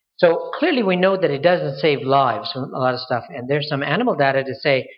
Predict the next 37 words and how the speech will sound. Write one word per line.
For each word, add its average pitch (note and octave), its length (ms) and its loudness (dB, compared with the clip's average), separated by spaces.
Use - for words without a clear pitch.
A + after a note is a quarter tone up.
that C3 100 -2
it C3 100 0
may D3+ 120 2
actually C3+ 360 -4
harm B2 160 -6
the A2+ 160 -20
patient. - 260 -14
It C#3 60 0
makes D3+ 240 2
the D3+ 100 0
oxygen D3 440 0
stick - 240 -2
tighter F3 300 0
to D#3 120 -8
the C3+ 80 -4
hemoglobin, E3+ 500 -2
so C#3 80 -2
it C3 80 0
doesn't D3+ 240 2
offload C#3+ 480 -2
the C3+ 100 -2
oxygen D3 440 -2
enough C#3+ 280 0
at C3+ 80 -6
the B2+ 160 -12
tissues. A3 400 -6
It D3 120 0
drops D#3 360 4
your F3+ 100 0
ionized D3+ 520 0
calcium, G#3 420 -2
so D#3+ 120 2
that D3+ 100 6
your B2+ 160 0
ventricles D#3 460 0
may D3+ 140 0
not D3 160 2